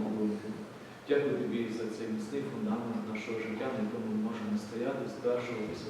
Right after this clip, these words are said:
зростати в Тобі. Господи, поможи нам, е, читаючи Слово Твоє, бачити Твою велич, бачити, як Ти, е, прощаєш гріхи,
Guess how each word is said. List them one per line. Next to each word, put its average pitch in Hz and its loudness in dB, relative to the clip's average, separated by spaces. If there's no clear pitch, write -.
зростати 110 -6
в 107 -10
Тобі. 107 -4
Господи, 120 0
поможи 143 -2
нам, 113 -2
е, 107 -4
читаючи 143 0
Слово 156 6
Твоє, 110 0
бачити 107 -2
Твою 117 0
велич, 101 0
бачити, 143 0
як 117 2
Ти, 131 2
е, 127 4
прощаєш 123 2
гріхи, 120 0